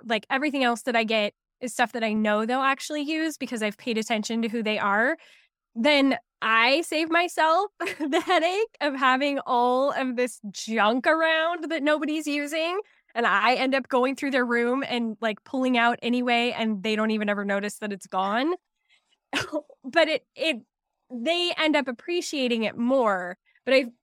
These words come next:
if you don't get any of that, <laughs> then they do, like, have the,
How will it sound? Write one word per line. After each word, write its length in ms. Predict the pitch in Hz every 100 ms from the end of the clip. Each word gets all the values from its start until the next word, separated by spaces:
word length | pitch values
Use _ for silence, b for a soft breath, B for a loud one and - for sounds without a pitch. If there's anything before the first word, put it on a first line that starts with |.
| _
if 180 | 285 285
you 220 | 262 262
don't 240 | 254 302 349
get 140 | 285 -
any 280 | 254 330
of 80 | 349
that, 320 | 392 403 427 - 294
<laughs> 140 | -
then 240 | 311 311 294
they 140 | 285
do, 300 | 233 277 254
like, 200 | 226 214
have 180 | 247
the, 80 | 214